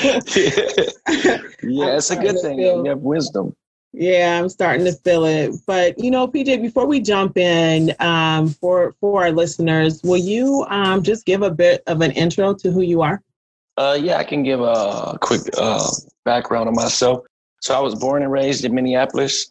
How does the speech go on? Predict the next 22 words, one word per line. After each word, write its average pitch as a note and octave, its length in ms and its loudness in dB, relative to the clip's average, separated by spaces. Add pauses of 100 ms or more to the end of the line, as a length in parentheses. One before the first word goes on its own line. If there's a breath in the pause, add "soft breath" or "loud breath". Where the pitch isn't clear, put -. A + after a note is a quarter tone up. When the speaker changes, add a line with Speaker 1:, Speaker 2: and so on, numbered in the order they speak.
Speaker 1:
I - 100 0
graduated B2 640 -2
from, G#2+ 180 -2
uh, F#2+ 280 0 (340)
North B2 280 -4
High, B2 380 -2 (560)
Polars, A#2+ 420 -2
woo A2+ 100 -2
woo. A#2+ 400 0 (420)
Then C3 140 0
I C#3 100 0
went C3 320 -2
Speaker 2:
Woo C3 140 0
woo. C3 80 0
Speaker 1:
to, C3 40 0
uh, B2+ 480 -2 (360)
<laughs> - 520 -6
then D#3 160 -2
I D3+ 120 0
went C#3+ 260 -4
to, C#3+ 220 0
um, A#2+ 460 -4